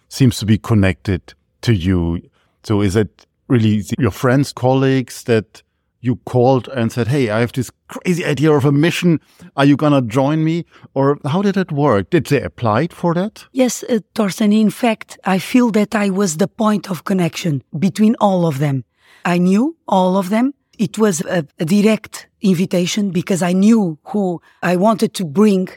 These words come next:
Speaker 2: to this first mission to prove the concept, because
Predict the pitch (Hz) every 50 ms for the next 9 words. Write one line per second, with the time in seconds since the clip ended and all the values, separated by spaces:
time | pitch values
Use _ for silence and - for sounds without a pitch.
0 | - _ - - 190 156 185 160 - - - - 220 202 170 - - 180 170 160
1 | - - 190 190 175 - _ _ _ - - 202 139 - - 233 269 254 190 156
2 | 156 180 - - 165 156 147 - - 185 - _ _ _ _ _ _ - 101 180
3 | - - 202 185 - -